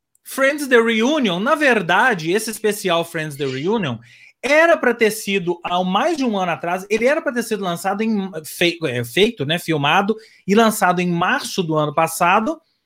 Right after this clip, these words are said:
Aí aconteceu algo chamado pandemia em março do ano passado e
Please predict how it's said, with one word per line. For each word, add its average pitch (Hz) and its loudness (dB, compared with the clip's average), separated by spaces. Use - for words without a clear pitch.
Aí 156 2
aconteceu 180 2
algo 151 4
chamado 143 -2
pandemia 214 0
em 175 -2
março 135 -6
do 135 -8
ano 131 -10
passado 247 -2
e 320 6